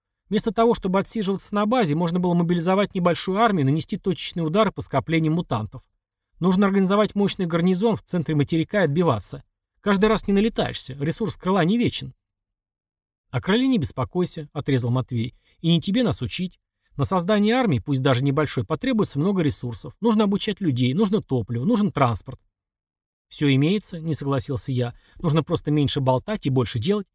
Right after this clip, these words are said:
"Не тебе нас учить", — Матвей хлопнул по столу, а я сделал пометку в слове "нас", а не "меня". Он так и остался личным охранником президента, не переделать его. А вот Алексей Смирнов — совсем другой человек.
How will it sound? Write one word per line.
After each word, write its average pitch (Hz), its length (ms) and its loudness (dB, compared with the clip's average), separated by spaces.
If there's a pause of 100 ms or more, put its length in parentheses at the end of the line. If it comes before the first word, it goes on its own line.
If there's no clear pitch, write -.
(760)
"Не 135 160 2
тебе 214 260 4
нас 147 200 0
учить", — - 460 -8
Матвей 139 300 0
хлопнул 139 420 0
по - 100 -8
столу, 175 360 -2
а 165 100 2
я 131 100 4
сделал 135 260 0
пометку 147 460 -2
в - 60 -8
слове 147 320 0 (200)
"нас", 143 320 0
а - 20 -2
не 123 120 2
"меня". 120 280 0 (440)
Он 269 120 0
так 262 160 -2
и 254 60 2
остался 185 420 -2
личным 143 320 -4
охранником 123 480 0
президента, 123 560 -2
не 185 140 0
переделать 151 500 0
его. 123 240 -6 (300)
А 143 60 -2
вот 175 120 0
Алексей 240 320 0
Смирнов — 135 460 -4
совсем 254 320 -4
другой 214 240 0
человек. 135 420 -2